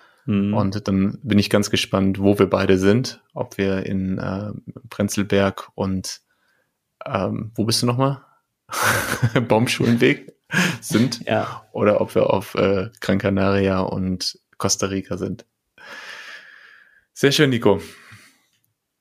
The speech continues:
Speaker 2: Wir sind ja noch
Speaker 1: Wunderbar.
Speaker 2: am Morgen. Wir nehmen das gerade am Freitagmorgen um, jetzt haben wir elf Uhr zwanzig auf,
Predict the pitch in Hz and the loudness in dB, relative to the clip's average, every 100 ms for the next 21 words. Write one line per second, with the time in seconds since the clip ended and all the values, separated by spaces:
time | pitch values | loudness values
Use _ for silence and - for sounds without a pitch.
0 | _ - - 113 135 131 123 107 104 104 | _ -14 -4 2 4 4 4 0 -4 -8
1 | 101 - _ - 117 113 135 156 117 127 | -10 -16 _ 0 4 6 6 4 2 0
2 | 196 - _ - 113 110 113 113 113 - | -2 -6 _ -6 0 4 4 2 0 0
3 | 110 110 104 - - 113 123 117 110 113 | 0 0 -4 -4 -2 0 0 0 0 2
4 | 113 113 107 104 104 - _ - - 104 | -2 -4 -4 -4 -8 -12 _ -14 -8 -6
5 | - 110 - - - 107 110 113 - 92 | -4 -6 -8 -8 -4 -2 -4 -8 -4 -2
6 | 107 120 | -2 -6